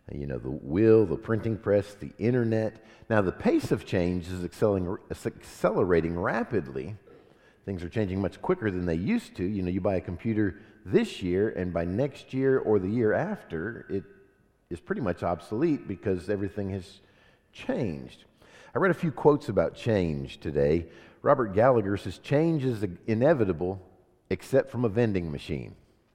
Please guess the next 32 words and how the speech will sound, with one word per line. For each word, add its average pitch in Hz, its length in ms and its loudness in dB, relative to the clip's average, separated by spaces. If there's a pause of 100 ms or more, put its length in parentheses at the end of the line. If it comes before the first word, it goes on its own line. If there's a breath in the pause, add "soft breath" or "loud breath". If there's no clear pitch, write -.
(2250 loud breath)
Uh, 73 480 -4
President 160 360 6
Woodrow 175 300 8
Ro-, 180 280 6
Wilson 143 420 2
said, 120 200 4
"If 113 100 0
you 110 100 0
want 170 300 2
to 170 80 -2
make 165 260 4
enemies, 107 600 2 (500 soft breath)
try 107 160 4
to 107 80 0
change 170 320 0
something." 64 480 -4 (1040 soft breath)
Former 117 300 2
British 117 360 2
Prime 127 300 2
Minister 123 380 0
Harold 123 320 4
Wilson 123 400 -2
said, 104 240 4
"He 170 220 -2
who 170 120 4
rejects 127 480 0
change 101 640 0
is 90 140 -8
the 92 140 -6
architect 90 600 -4
of 80 140 -8
decay." 85 560 -2